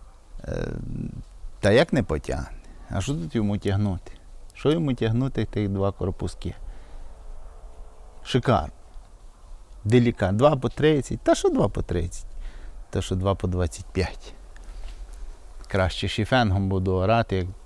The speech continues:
Т сорок чіпати два по тридцять. Ні, во,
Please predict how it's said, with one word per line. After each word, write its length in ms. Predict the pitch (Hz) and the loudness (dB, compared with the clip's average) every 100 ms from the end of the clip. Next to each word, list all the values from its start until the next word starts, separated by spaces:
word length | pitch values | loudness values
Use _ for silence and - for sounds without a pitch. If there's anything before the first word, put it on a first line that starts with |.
| - - | -20 -2
Т 120 | 113 | 0
сорок 460 | - 123 107 98 95 - | 6 8 8 4 0 -8
чіпати 480 | - - 95 95 101 | -6 2 2 4 2
два 220 | 98 98 | 4 4
по 160 | 95 | 2
тридцять. 480 | 90 98 90 - - - - - - - - - | 0 2 2 -2 -10 -16 -14 -16 -16 -18 -14 2
Ні, 280 | 107 107 85 | 4 6 6
во, 380 | 90 107 98 | 4 6 6